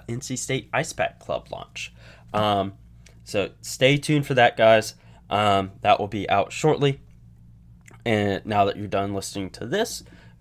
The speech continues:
go listen to the latest edition of Locked On N H L. There's a lot of fun stuff going on over there, talking playoffs.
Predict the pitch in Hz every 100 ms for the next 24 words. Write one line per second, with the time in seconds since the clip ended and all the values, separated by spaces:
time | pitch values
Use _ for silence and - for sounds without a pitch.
0 | - 170 170 165 - - 131 - 127 -
1 | 127 123 - 123 117 104 107 - 107 107
2 | - 107 - 104 104 - 104 95 95 101
3 | - 104 98 - 92 90 - 131 143 -
4 | - - 101 90 95 110 107 104 - 107
5 | 98 - 104 - 107 101 92 95 - 92
6 | 95 117 127 127 120 - 98 87 - 135
7 | 131 107 107 -